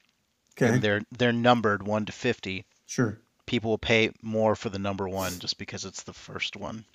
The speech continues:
Speaker 1: Right.
Speaker 2: Even though they're all identical.
Speaker 1: That's
Speaker 2: But they're not, because this one has the serial number number one.
Speaker 1: Sure. Terrible example, 'cause that's not how it works. But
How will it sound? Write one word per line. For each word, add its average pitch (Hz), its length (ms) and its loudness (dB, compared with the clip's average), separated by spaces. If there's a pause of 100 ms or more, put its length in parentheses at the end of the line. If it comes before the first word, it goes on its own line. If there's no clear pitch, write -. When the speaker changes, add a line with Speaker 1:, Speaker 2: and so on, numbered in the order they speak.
Speaker 1:
Right. 110 280 -2
Speaker 2:
Even 110 180 -4
though 95 100 -2
they're 92 160 -2
all - 240 -4
identical. 92 600 -6 (2250)
Speaker 1:
That's 123 120 2
Speaker 2:
But - 80 -4
they're 117 120 0
not, 127 280 6
because 98 260 -14
this 104 180 -6
one 101 80 -8
has 98 160 -6
the 104 60 -8
serial 101 300 -2
number 95 240 -8
number 95 200 -8
one. 104 280 -6 (600)
Speaker 1:
Sure. 107 380 0 (1300)
Terrible 131 280 6
example, 117 380 0
'cause 117 120 -8
that's 110 140 -2
not 113 100 0
how 107 100 -2
it 113 60 -6
works. - 240 -14
But - 320 8